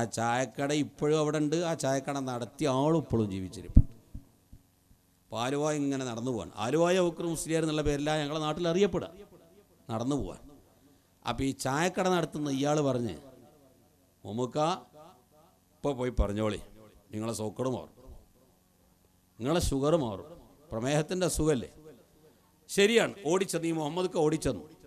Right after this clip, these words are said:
ഓടിച്ചെന്നിട്ട് ആലുവായിൻ്റെ പിന്നാലെ, അബൂബക്കർ മുസ്ലിയാരെ പിന്നാലെ, ഇങ്ങനെ മൗലിയാർ പാപ്പാൻ്റെ പിന്നാലെ ഇങ്ങനെ നടന്നുപോയി. പെട്ടെന്ന് പറയാൻ പാടില്ല. അങ്ങനെ പോയിട്ട് തിരിഞ്ഞു നോക്കുമ്പോ, "എന്തിനാടാ പോകുന്നതെന്ന്?" ചോദിച്ചുമ്പോഴേ പറയാൻ പാടുള്ളൂ. അങ്ങനെ തന്നെ ആദബ്.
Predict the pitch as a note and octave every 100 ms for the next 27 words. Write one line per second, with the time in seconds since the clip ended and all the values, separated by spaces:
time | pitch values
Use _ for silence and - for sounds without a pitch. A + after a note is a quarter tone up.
0 | - A2 D3+ G3 A#3 F#3 D#3+ D3 D3+ C#3
1 | C#3 D#3+ E3+ E3 D#3 C#3+ C#3 C#3+ C#3 E3
2 | F3+ F3+ - D3+ D3 B2+ C3+ D3 D3 C#3+
3 | C#3+ C3+ C3+ D3 D3+ D3 D3 C#3 C3+ C3+
4 | D3 C#3 C3 B2 A#2+ A#2 A#2 C3+ - -
5 | - - - _ _ _ _ _ _ _
6 | - - D#3 F3 D3+ D3+ C3 A2 F#2+ -
7 | - - - - - - B2 C#3 D3+ E3
8 | E3+ D#3 D3+ C3+ B2 C3+ C#3 D3+ E3+ D#3+
9 | D3+ D3+ D#3 D3+ - - - - _ _
10 | - C#3 F3+ G3 F#3 F3+ F3+ F3 D3+ D3
11 | D3+ C3+ A#2+ A2 F#2+ - - - - _
12 | _ _ _ _ _ - G2+ G#2 A2+ A#2+
13 | C3+ C3 B2